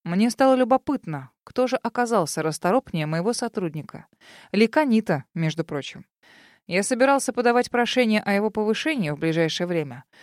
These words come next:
А вот теперь засомневался. Не так уж он эффективен получается. Совершенно обычная девушка справилась лучше».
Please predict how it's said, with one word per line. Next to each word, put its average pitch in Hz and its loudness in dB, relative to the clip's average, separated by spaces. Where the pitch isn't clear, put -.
А 180 0
вот 226 2
теперь 277 -4
засомневался. 254 -2
Не 180 -4
так 208 0
уж 240 -4
он 233 -2
эффективен 240 -6
получается. 151 -4
Совершенно 247 -4
обычная 170 -4
девушка 175 -4
справилась 170 -4
лучше». - -8